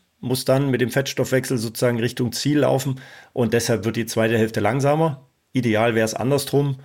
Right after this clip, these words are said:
Das wird sowohl in der Spitze wie auch bei ganz, ganz vielen Hobbyläufern, äh, jetzt wirklich auch, äh, umgesetzt.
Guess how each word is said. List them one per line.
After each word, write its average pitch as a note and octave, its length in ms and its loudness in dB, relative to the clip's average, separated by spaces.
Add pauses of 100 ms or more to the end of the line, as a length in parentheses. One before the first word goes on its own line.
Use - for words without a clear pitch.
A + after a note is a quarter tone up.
(300)
Das - 180 -4
wird B2 140 0
sowohl A#2+ 300 2
in C3 40 2
der B2 80 4
Spitze C#3 720 0
wie A#2 200 -2
auch - 160 -2
bei A2 400 0
ganz, A2 220 -4
ganz A2 180 -2
vielen A2 260 -2
Hobbyläufern, A#2 680 0
äh, A2 420 2
jetzt - 380 -4
wirklich A#2 340 -2
auch, G#2+ 320 -2
äh, G#2+ 240 2
umgesetzt. D3 720 0